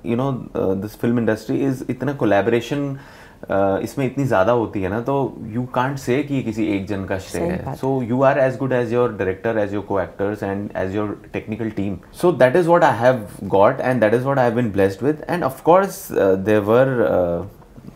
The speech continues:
Speaker 1: नर्वसनेस तो होती है जब आप बड़े प्रोजेक्ट पे जाते हो। हम शुरू-शुरू में जब मनोज सर के साथ काम कर रहा था, but then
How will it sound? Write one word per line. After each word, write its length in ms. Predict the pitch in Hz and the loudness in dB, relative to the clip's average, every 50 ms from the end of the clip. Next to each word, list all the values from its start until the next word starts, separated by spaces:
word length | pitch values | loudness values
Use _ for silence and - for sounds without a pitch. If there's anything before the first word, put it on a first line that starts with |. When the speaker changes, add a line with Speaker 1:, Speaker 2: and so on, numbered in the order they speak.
| - - - - - - | -20 -20 -20 -20 -14 -8
Speaker 1:
नर्वसनेस 560 | - 113 107 104 110 117 - 127 123 117 - | -6 -4 -2 -2 -2 -4 -2 -4 -4 -4 -2
तो 100 | - 120 | -4 -2
होती 300 | 101 98 95 - 120 120 | -2 -2 -4 -2 -2 -2
है 260 | 113 95 95 92 92 | 0 0 -2 -4 -4
जब 320 | 92 98 98 92 87 95 - - | -4 -6 -6 -6 -6 -10 -8 -4
आप 240 | 85 87 - - - 90 90 | -4 -4 -4 -6 -10 -8 -4
बड़े 160 | 92 92 92 | 0 0 0
प्रोजेक्ट 360 | 95 - 98 90 85 90 85 - | 0 0 -2 -4 -4 -4 -6 -6
पे 100 | 92 85 | -6 -6
जाते 280 | 82 82 87 - 87 | -6 -8 -8 -8 -8
हो। 200 | 87 85 90 85 - - - - | -8 -6 -8 -10 -12 -16 -14 -10
हम 220 | 92 95 92 113 - - - - | -8 -8 -8 -10 -12 -16 -10 -8
शुरू-शुरू 300 | - 98 107 110 104 101 | -6 -6 -4 -6 -6 -4
में 80 | 101 | -4
जब 100 | 98 98 | -4 -4
मनोज 240 | 95 90 90 92 95 | -4 -4 -4 -6 -6
सर 160 | - - 101 | -6 -8 -8
के 100 | 92 98 | -8 -6
साथ 180 | 90 101 92 90 - - | -6 -6 -6 -6 -6 -6
काम 200 | 87 87 - 85 | -6 -6 -6 -6
कर 100 | - 85 | -8 -8
रहा 100 | 85 85 | -8 -8
था, 180 | - 113 135 - - - - - - - - - - - - - | -10 -10 -12 -14 -18 -20 -20 -20 -20 -20 -20 -20 -20 -16 -4 0
but 100 | 151 170 | 0 0
then 440 | 131 110 135 135 160 208 226 240 | 0 2 4 4 6 6 6 4